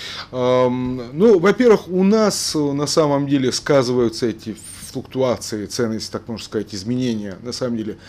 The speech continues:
намного больше, нежели в центре. Потому что в центре всё-таки рынок более сбалансированный.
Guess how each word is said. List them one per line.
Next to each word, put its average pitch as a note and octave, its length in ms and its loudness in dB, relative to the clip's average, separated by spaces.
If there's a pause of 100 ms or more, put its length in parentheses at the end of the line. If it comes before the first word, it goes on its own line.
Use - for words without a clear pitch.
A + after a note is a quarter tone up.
(260)
намного D3 440 2
больше, D#3+ 360 0
нежели B2 240 -4
в A#2+ 80 -12
центре. F#2+ 480 -6 (480)
Потому C3+ 240 -2
что C3+ 160 -6
в - 20 -8
центре F#3+ 300 0
всё-таки - 420 -2
рынок C3+ 300 0
более B2 240 2
сбалансированный. A2 880 -4